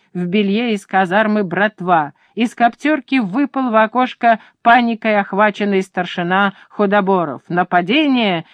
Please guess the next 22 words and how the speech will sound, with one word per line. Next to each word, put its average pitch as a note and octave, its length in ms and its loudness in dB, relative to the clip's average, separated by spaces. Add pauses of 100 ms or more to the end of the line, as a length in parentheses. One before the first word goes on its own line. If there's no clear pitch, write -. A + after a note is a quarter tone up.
Бендеровцы! G#3+ 1120 0
В B2+ 100 -10
ружье!» A3 800 0 (680)
Коляша F#3+ 400 -2
вспомнил, G#3 560 -2 (300)
что - 280 -2
Жору G3+ 300 2
Моряка G3+ 640 0 (280)
и A3 160 0
Гришу G#3+ 540 0 (100)
из G3 260 -2
Грицева A3 640 -2 (200)
непременно A3+ 760 0
приступ A#3 580 -4
свалит A3 500 0
от G#3 160 -6
возбуждения, G#3 920 -4 (200)
ринулся B3+ 580 2
в - 80 -14
казарму B3 600 0
помогать F#3+ 680 0 (240)
болезным. D#3+ 800 -2